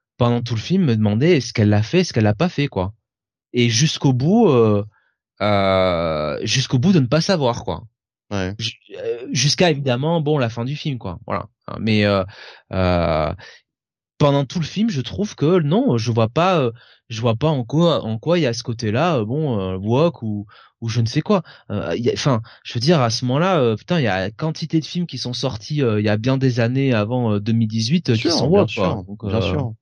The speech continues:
Speaker 2: bien sûr, bien sûr. Non, non, mais, euh, c'est tout. Je voulais avoir ton avis là-dessus. Euh.
Speaker 1: Et
Speaker 2: Comme
Speaker 1: Barbie,
Speaker 2: sur
Speaker 1: le
Speaker 2: Barbie,
Speaker 1: pro-
Speaker 2: t'étais beaucoup plus réservé, et puis effectivement, t'as
Speaker 1: Mais,
Speaker 2: eu vraiment la sensation
Speaker 1: mais,
Speaker 2: qu'il y avait le
Speaker 1: mais,
Speaker 2: message à la con, euh, qui
Speaker 1: mais,
Speaker 2: était,
Speaker 1: mais
Speaker 2: euh,
Speaker 1: oui,
Speaker 2: à la
Speaker 1: parce que c'est
Speaker 2: truelle,
Speaker 1: fait
Speaker 2: quoi.
Speaker 1: avec,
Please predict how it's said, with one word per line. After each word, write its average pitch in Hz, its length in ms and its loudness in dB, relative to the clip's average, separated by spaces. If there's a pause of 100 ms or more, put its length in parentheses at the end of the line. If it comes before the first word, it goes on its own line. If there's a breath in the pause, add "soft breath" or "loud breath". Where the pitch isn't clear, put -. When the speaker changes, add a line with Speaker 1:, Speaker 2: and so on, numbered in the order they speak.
(100)
Speaker 2:
bien 101 100 -10
sûr, 110 200 -10
bien 104 100 -6
sûr. - 140 -4
Non, 311 120 4
non, 330 100 2
mais, 110 100 4
euh, 87 240 4
c'est - 100 -14
tout. 147 140 -8
Je 135 80 -12
voulais 95 140 0
avoir 87 200 2
ton 87 160 -4
avis 85 160 2
là-dessus. 90 380 0
Euh. 85 80 2 (640 soft breath)
Speaker 1:
Et 143 80 6
Speaker 2:
Comme 151 180 2
Speaker 1:
Barbie, 165 160 0
Speaker 2:
sur 233 100 2
Speaker 1:
le 233 60 2
Speaker 2:
Barbie, 135 340 4
Speaker 1:
pro- 127 120 0
Speaker 2:
t'étais 120 180 0
beaucoup 131 440 -2
plus 135 200 -2
réservé, 120 600 2
et 113 40 0
puis 104 240 -6
effectivement, 104 540 -2
t'as 90 140 2
Speaker 1:
Mais, 151 80 6
Speaker 2:
eu 156 40 4
vraiment 92 220 -2
la 95 80 0
sensation - 480 -4
Speaker 1:
mais, 160 60 2
Speaker 2:
qu'il 101 100 -2
y - 20 2
avait 87 80 2
le 87 80 2
Speaker 1:
mais, 85 100 0
Speaker 2:
message 101 380 2
à 92 60 2
la 85 100 0
con, - 160 -10
euh, 92 460 -2
qui 82 180 -6
Speaker 1:
mais, 127 60 -2
Speaker 2:
était, 92 180 2
Speaker 1:
mais 87 60 2
Speaker 2:
euh, 139 80 4
Speaker 1:
oui, 160 180 4
Speaker 2:
à - 60 0
la 87 60 2
Speaker 1:
parce 117 120 -4
que - 60 -2
c'est 101 80 4
Speaker 2:
truelle, 123 80 0
Speaker 1:
fait 139 60 -6
Speaker 2:
quoi. 143 100 -4
Speaker 1:
avec, 135 120 -2